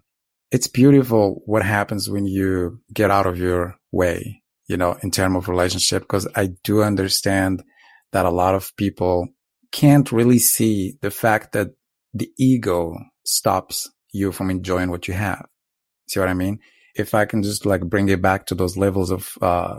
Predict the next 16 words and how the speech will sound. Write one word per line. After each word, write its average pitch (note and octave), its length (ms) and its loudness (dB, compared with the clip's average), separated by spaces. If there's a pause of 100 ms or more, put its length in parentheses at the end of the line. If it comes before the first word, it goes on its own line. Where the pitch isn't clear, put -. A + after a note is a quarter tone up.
relationships F#2 720 -4
that F2+ 160 -2
I - 20 2
was F2+ 140 -2
talking F2+ 320 -2
about, E2+ 340 -2 (380)
the G2+ 100 -2
second A#2+ 420 0
level F#2+ 340 0
has F#2+ 260 -2
to F#2 100 -6
do F#2 100 -4
with F#2 200 -4
love F#2 320 -2
and F2 160 -6
trust. - 560 -8